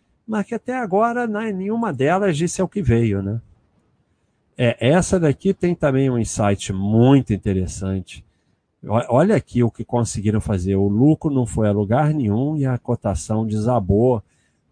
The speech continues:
com a história que teve, que o tal do cara que saiu, que não sei o quê. Você vê como saber notícia é ruim, né? Né? Então, olha aqui.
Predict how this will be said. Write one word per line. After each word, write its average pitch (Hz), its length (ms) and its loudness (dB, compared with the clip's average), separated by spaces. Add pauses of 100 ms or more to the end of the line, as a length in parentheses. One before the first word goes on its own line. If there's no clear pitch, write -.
com 107 80 -4
a 104 60 0
história 110 560 -2
que - 120 -16
teve, 104 720 0
que 104 200 -4
o 98 100 0
tal 107 380 -2
do 98 100 -4
cara 110 400 -2
que - 120 -12
saiu, 101 600 0
que - 140 -12
não 101 120 -6
sei 98 200 -8
o 87 60 -6
quê. 120 340 -2 (360)
Você - 140 -10
vê 147 140 0
como 156 200 -4
saber 131 360 -2
notícia 131 580 -6
é 117 40 -4
ruim, 101 420 -2
né? 101 240 -4 (2000)
Né? 104 280 -8 (440)
Então, 120 340 -6
olha 131 180 0
aqui. 95 340 -6